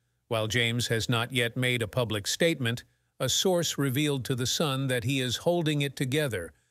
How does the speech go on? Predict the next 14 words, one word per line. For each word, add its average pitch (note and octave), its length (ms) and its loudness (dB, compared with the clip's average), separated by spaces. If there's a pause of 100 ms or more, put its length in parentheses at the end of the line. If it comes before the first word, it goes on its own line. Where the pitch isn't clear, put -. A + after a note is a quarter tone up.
(100)
for C3+ 220 -2
his A#2 200 0
daughters G#2 640 -2 (440)
and B2+ 160 0
has C#3 200 2
requested C3 640 0
privacy C#3+ 600 0
for C#3 140 -2
the C3 120 -2
family C3 480 0
during B2+ 360 0
this A#2+ 200 0
difficult A2+ 520 -2
time. G2 460 -4